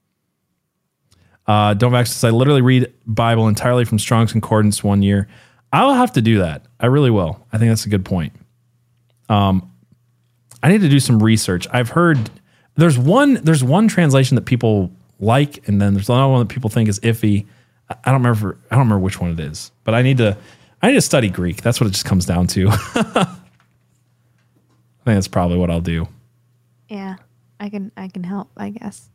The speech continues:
Speaker 2: probably.
Speaker 1: Do you, how much, how, how familiar are you still with Greek?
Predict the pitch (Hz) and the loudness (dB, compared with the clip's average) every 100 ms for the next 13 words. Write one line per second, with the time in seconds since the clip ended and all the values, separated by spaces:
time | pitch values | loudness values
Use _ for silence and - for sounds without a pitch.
0 | _ - 214 208 226 220 - _ _ _ | _ -16 -12 -12 -12 -16 -18 _ _ _
1 | _ _ _ _ _ - - 107 107 - | _ _ _ _ _ -16 0 2 2 -2
2 | - - - 175 180 - - - 160 151 | -14 -4 0 2 0 -6 -8 -2 0 0
3 | - 156 147 - 113 107 92 - 95 85 | -2 -2 0 2 4 4 2 -2 -2 -2
4 | - 85 80 - | -4 -6 -6 -10